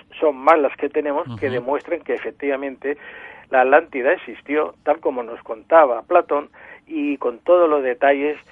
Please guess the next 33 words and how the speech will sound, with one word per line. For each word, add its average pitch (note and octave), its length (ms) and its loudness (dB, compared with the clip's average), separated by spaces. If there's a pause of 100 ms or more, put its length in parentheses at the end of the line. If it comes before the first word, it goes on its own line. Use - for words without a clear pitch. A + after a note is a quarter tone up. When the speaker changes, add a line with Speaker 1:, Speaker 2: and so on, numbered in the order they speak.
(280)
Speaker 1:
que C3 320 -2
él, C#3+ 180 -6 (140)
eh, A2+ 300 -10
incluyó C#3 680 -4
en, A2 440 -18
en D3 140 -8
estos C#3 260 -6
diálogos. C3+ 480 0 (600)
Pero E3 180 4
tenemos A3 380 -2
más B2+ 200 -6
pruebas D#3 460 0
que B2 120 -10
no C3+ 100 -6
están C#3+ 260 -4
en C3+ 160 -8
el B2 160 -8
diálogo C#3 520 0
ni B2 140 -12
nos A#2 140 -14
las A#2 120 -12
ha D#3 80 -2
contado B2+ 460 -6
Platón, A#2+ 380 -8 (100)
Speaker 2:
Porque, A#2 140 -10
Speaker 1:
sino A#2+ 100 -6
que A#2+ 60 -10
Speaker 2:
José A#2+ 120 -6
Speaker 1:
son F3 80 -2
Speaker 2:
Luis, D3+ 120 -4
Speaker 1:
pruebas E3 260 4
Speaker 2:
perdona, D3+ 200 2
Speaker 1:
arqueológicas. D3 640 -2